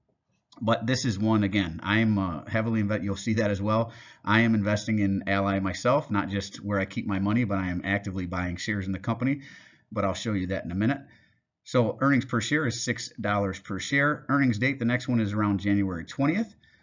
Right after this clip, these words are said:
For dividends, one dollar and twenty cents paid out on the year. They do pay out quarterly, so divide by four. We'll see that quarterly pay, payment here in a minute. I believe it's thirty cents, uh, per share.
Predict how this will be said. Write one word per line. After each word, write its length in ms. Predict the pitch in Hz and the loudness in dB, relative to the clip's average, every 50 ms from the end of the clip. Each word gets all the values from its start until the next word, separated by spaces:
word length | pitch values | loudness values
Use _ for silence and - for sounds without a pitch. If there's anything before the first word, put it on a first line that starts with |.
| _ _ _ _ | _ _ _ _
For 220 | - - 156 170 160 | -4 0 2 2 2
dividends, 380 | 131 151 156 165 165 135 107 | 2 2 0 2 0 0 0
one 200 | 110 120 147 165 | 0 0 0 2
dollar 300 | 143 135 127 120 120 117 | 2 4 4 4 4 4
and 160 | 92 110 104 | 2 0 0
twenty 480 | - - 120 120 120 113 110 104 - 98 | -2 -2 0 2 2 2 2 0 -2 -6
cents 360 | 98 - - 131 127 - - | -10 -6 -4 -4 -2 -4 -4
paid 180 | - - 113 98 | -2 -2 0 2
out 140 | 107 104 104 | 2 2 2
on 80 | 101 | 2
the 80 | 98 95 | 2 2
year. 160 | 107 127 143 | 2 0 0
They 140 | 127 117 107 | 0 -2 0
do 160 | 110 131 135 | 0 -2 -2
pay 180 | 135 - 120 113 | 0 0 2 2
out 200 | 107 98 - - | 2 0 -2 -2
quarterly, 360 | - 131 127 123 135 147 151 | -2 -2 0 0 0 -2 -4
so 120 | - - | -4 -4
divide 300 | 110 101 107 101 98 95 | -4 -2 0 0 0 0
by 180 | 95 95 90 - | -2 -4 -4 -4
four. 300 | - - 117 123 135 127 | -4 -2 -2 0 0 0
We'll 140 | 117 120 120 | 0 -2 -2
see 220 | 120 - 120 113 | -2 -2 -2 0
that 180 | 104 101 98 - | 0 0 -2 -2
quarterly 300 | - 113 107 98 101 95 | -4 -6 -4 -2 -4 -4
pay, 260 | 98 - 104 104 98 | -2 -2 -2 -2 -2
payment 520 | - - - - - - 113 101 98 95 | -4 -8 -20 -16 -4 -2 0 0 2 2
here 100 | 101 101 | 0 0
in 60 | 98 | 2
a 20 | 101 | 2
minute. 200 | 107 110 110 98 | 2 0 0 0
I 60 | 92 | -2
believe 240 | 98 110 107 101 92 | -2 -2 -2 -2 -4
it's 120 | - - | -6 -8
thirty 260 | - - 107 101 95 | -6 -4 -2 -2 -2
cents, 400 | 92 - - 107 95 80 - - | -4 -2 -2 -2 -2 -2 -4 -6
uh, 240 | 101 98 92 90 87 | -6 -4 -4 -4 -6
per 200 | - - - 101 | -6 -6 -6 -6
share. 360 | 95 - 113 110 104 110 110 | -4 -4 -4 -4 -4 -4 -6